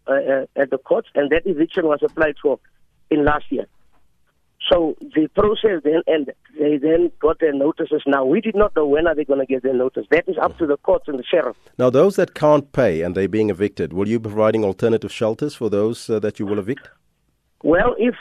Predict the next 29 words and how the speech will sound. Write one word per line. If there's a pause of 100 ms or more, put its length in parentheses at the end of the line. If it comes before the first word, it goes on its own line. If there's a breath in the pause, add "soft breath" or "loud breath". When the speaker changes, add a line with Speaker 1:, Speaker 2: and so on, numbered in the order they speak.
(160)
Speaker 1:
people
are
evicted
and
they're
homeless,
it's, (180)
it's,
it's
our
responsibility
as
the
city
of
Johannesburg (360)
to
provide
alternative
accommodation.
But
at
this
stage, (500 soft breath)
they
are
not
evicted
yet.